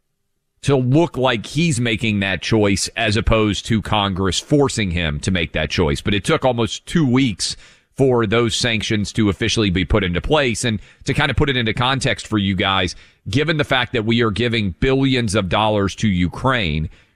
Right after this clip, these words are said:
we were giving billions of dollars of Ukraine, uh, to Ukraine to fight Russia, while simultaneously giving Russia billions of dollars to fight Ukraine, we were effectively funding both sides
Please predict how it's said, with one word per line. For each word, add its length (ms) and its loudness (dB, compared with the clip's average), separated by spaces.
we 160 2
were 180 2
giving 360 0
billions 520 0
of 120 0
dollars 420 0
of 140 -2
Ukraine, 640 0
uh, 140 2
to 120 0
Ukraine 480 2
to 100 0
fight 400 -2
Russia, 480 -2
while 200 2
simultaneously 1000 0
giving 360 0
Russia 440 2
billions 640 0
of 160 -2
dollars 480 0
to 160 0
fight 280 -2
Ukraine, 760 0
we 120 4
were 220 4
effectively 580 0
funding 540 -2
both 260 0
sides 580 0